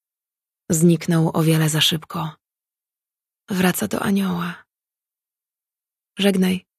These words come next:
Samiko”, wyszeptała. A potem,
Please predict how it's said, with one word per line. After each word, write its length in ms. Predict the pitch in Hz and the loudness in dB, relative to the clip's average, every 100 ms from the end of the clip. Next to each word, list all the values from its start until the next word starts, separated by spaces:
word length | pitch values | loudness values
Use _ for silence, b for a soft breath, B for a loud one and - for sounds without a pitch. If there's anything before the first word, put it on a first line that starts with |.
| _ _ _ _ _ _ - | _ _ _ _ _ _ -6
Samiko”, 520 | 190 185 196 214 190 - _ _ _ _ _ | -4 -4 -6 -10 -12 -14 _ _ _ _ _
wyszeptała. 640 | 170 170 170 - 196 185 180 _ _ _ _ _ _ _ _ _ - | 0 0 0 -4 -6 -6 -8 _ _ _ _ _ _ _ _ _ 0
A 80 | 180 | 2
potem, 400 | 196 196 190 | 4 4 4